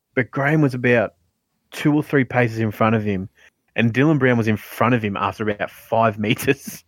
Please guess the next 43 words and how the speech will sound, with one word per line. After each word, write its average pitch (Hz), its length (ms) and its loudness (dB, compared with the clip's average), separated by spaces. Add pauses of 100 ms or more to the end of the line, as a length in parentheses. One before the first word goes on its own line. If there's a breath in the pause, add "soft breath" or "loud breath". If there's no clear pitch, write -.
(120)
<laughs> 175 180 -4
So - 140 -6
I 156 60 0
know 175 180 -2
he's 147 140 -4
only 135 220 0
outrunning 123 380 0
James 117 320 -2
Graham, 117 420 -2
but 117 240 -6
so, 139 280 -2
like, 123 160 -4 (280)
Graham 147 320 2 (100)
always 135 300 2
puts - 280 -6
in 113 80 -2
an 101 100 0
effort, - 320 -4 (440 soft breath)
so 113 200 -2
he'll 143 180 0
always 131 280 2
be 123 260 2
there. 101 240 -2 (300 soft breath)
But 104 240 -6
for - 160 -10
Dill 131 320 2
to - 120 -6
just 117 240 -2
slice 120 520 0
right 113 220 2
past 110 420 0
him, 98 260 -6 (1200)
he's 104 140 2
got 101 140 0
a - 20 0
lot 104 220 0
of 107 60 -8
speed, 104 280 -2
Dill. 104 140 -2
I 101 80 2
don't 104 200 0
think, 110 140 -2
I, 101 160 0